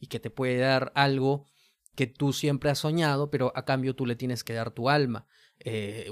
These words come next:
un diablo también vinculado incluso a la música, a propósito de los faunos o de Pan, creo, no me acuerdo cuál de ellos.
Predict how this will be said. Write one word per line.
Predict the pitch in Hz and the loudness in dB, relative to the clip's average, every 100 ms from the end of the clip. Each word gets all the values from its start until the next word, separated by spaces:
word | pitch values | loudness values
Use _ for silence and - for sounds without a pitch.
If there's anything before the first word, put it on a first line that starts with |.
| 117 | -2
un | 143 | 2
diablo | 135 131 135 135 | 4 4 4 4
también | 127 117 131 131 | 0 0 0 0
vinculado | 135 117 117 127 | -2 -2 0 0
incluso | 123 117 113 | 0 -6 -10
a | 113 | -8
la | |
música, | 120 226 262 165 147 143 | -2 0 0 -2 0 -2
a | 123 113 | -2 -8
propósito | - - 127 - 120 117 | -10 -6 -4 -4 -4 -4
de | 113 | -4
los | 107 107 | -8 -6
faunos | 123 139 143 113 | -2 0 0 -4
o | 110 | -6
de | 110 | -4
Pan, | 123 131 | -4 -2
creo, | 131 123 123 | -2 -2 -2
no | |
me | 120 | -6
acuerdo | - 120 117 | -6 -6 -6
cuál | - 120 | -4 -4
de | 117 | -2
ellos. | 117 117 143 | -2 -2 -6